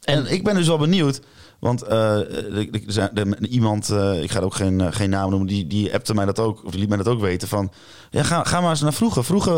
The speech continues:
Speaker 1: eh, uitwedstrijden namen we al voor lief dat we die verloren, want dat was gewoon zo. En we, we hebben maar twee, drie periodes gehad dat Groningen echt uitwedstrijden ook gewoon dominante partij was. Maar dat is eigenlijk nooit zo. Dus ja, eh, ik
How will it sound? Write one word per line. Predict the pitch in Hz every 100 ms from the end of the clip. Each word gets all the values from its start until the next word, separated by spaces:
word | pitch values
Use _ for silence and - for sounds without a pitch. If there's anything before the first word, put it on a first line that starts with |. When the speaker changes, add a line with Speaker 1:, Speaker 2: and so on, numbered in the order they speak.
| 123
Speaker 1:
eh, | 104 127 - - - -
uitwedstrijden | - 190 180 - 180 160
namen | 165 165 160
we |
al | 151
voor | 135
lief | 170 247
dat | 165
we | 151
die | 143
verloren, | 160 220 208 117
want | 127
dat | 156
was | 175 214
gewoon | 233 175
zo. | 117 98 85 - -
En | - 135
we, | 143
we | 143
hebben | 165 233
maar | 175 123 113
twee, | 127 123
drie | 113 120
periodes | 123 123 113 110 107
gehad | 110 98
dat | 95 - - -
Groningen | - 117 113 107
echt | - 123 - - _ - - _ _
uitwedstrijden | - 139 127 120 123 117 101
ook | 123 123 - -
gewoon | - 131 117 110 110
dominante | 120 120 120 120 123
partij | - 117 135 113
was. | 95
Maar | - 151
dat | -
is | 160
eigenlijk | - 170 156 127
nooit | 143 180 170
zo. | - 87 - _ _ _ - _ -
Dus | 123 120 - - - - -
ja, | - 180 - -
eh, | 147 151 143 139 127 135
ik | 147